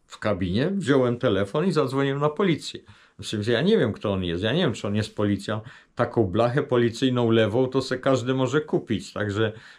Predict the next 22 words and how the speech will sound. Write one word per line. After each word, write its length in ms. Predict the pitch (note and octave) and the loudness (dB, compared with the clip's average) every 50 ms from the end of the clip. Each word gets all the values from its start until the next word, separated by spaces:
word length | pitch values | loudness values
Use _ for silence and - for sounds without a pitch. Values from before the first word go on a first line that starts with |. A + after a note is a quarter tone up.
| - - - | -20 -18 -12
stoimy 600 | - - - - C3+ C3 C#3 F3 F3+ D#3 C3+ B2 | -10 -8 0 4 6 6 6 6 6 4 2 2
na 160 | A#2 A2 G#2 | 2 0 -2
tym, 200 | G#2 - A#2 A2 | -2 -2 -4 -4
korek 380 | G#2+ - - D#3 E3 D#3 C#3+ G#2+ | -2 0 2 2 2 2 0 0
za 140 | G#2+ A#2+ A#2+ | 0 -2 0
nami 260 | B2 A#2+ A#2+ A#2+ A#2 | 0 0 0 -2 -2
się 140 | - - B2 | -2 0 0
robi 280 | A#2 A#2 A2 A2 G2+ | 0 0 0 -2 -4
gigantyczny, 720 | F2 G#2+ G2 A2 A#2 A2 G#2 - A2+ - - - - A2 G#2+ | -4 -4 0 0 2 2 2 0 -2 -4 -4 -4 -4 -4 -2
bo 160 | G2+ G#2+ G#2 | -2 -2 0
w 20 | G#2 | 0
Nowym 280 | A2+ A2+ A2 A2 G#2+ | 0 0 0 0 0
Jorku 300 | A2 A2 A2 A2+ - A#2+ | 0 0 0 0 -4 -4
to 140 | A2 G#2+ G#2 | -4 -2 -2
zawsze 320 | G2+ A2 A2 - - - - | 0 0 -2 -2 -4 -6 -4
tak 200 | - G2+ G#2 G2+ | -2 -2 -2 -2
działało. 460 | - F#2+ E2+ F2 F2+ F#2+ A#2 B2+ - - - - - - - - _ _ _ _ _ _ | -2 -2 -2 0 0 0 -2 -4 -6 -10 -18 -20 -20 -20 -20 -20 _ _ _ _ _ _
Przyjechała 600 | - - - - D#3 C#3+ B2+ - C#3 C3 B2 A#2+ | -8 -2 0 2 4 2 2 2 2 2 2 2
policja 520 | A#2 - A#2+ A#2 A2 G#2+ G#2 - - G#2+ G2+ | 2 2 0 2 2 0 -2 0 0 0 2
za 140 | G2+ A2 - | 2 0 0
parę 300 | - G#2+ G#2 G2+ F#2+ F#2 | 0 0 2 2 2 0
minut, 400 | G2 G2+ A2 B2+ C#3+ D3+ - | 0 0 0 -2 -2 -4 -8